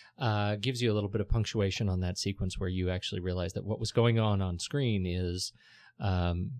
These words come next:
i-, is really much more, uh, central to his character and how he got to where he is,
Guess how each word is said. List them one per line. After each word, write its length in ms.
i-, 40
is 400
really 200
much 320
more, 400
uh, 360
central 600
to 480
his 280
character 560
and 140
how 160
he 160
got 240
to 80
where 180
he 180
is, 500